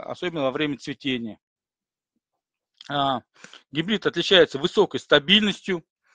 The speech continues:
А, также он пластичен к срокам сева. Мы можем высевать как, э, в ранний срок сева, так и в средний, то есть в оптимальный срок сева, так и в позднем сроке сева. То есть отлично он будет дозревать. И масличность его составляет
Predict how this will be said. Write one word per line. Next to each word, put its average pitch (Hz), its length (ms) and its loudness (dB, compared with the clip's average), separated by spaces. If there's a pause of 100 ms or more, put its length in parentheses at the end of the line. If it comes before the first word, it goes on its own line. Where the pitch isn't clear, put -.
(360)
А, 135 300 -2
также 165 320 4
он 151 160 -2
пластичен 170 540 -2
к - 40 -14
срокам 180 400 -4
сева. 165 460 -2 (400)
Мы 160 120 -6
можем 160 200 -2
высевать 151 260 0
как, 139 220 -4
э, 139 100 -2
в 131 140 -2
ранний 170 400 0
срок 156 260 -6
сева, 147 280 -4
так 147 260 -4
и 123 80 -6
в 110 60 -12
средний, 156 480 -6 (240)
то - 60 -8
есть 127 100 -10
в - 20 -8
оптимальный 160 460 -6
срок 147 180 -10
сева, 139 220 -6
так 170 240 -4
и 135 60 -6
в - 60 -16
позднем 135 280 -8
сроке 123 260 -12
сева. 127 300 -6
То - 60 -10
есть - 100 -10
отлично 147 340 -8
он 117 100 -8
будет 135 180 -8
дозревать. 120 520 -4 (500)
И 180 140 -4
масличность 175 520 -4
его 165 120 -2
составляет 143 600 0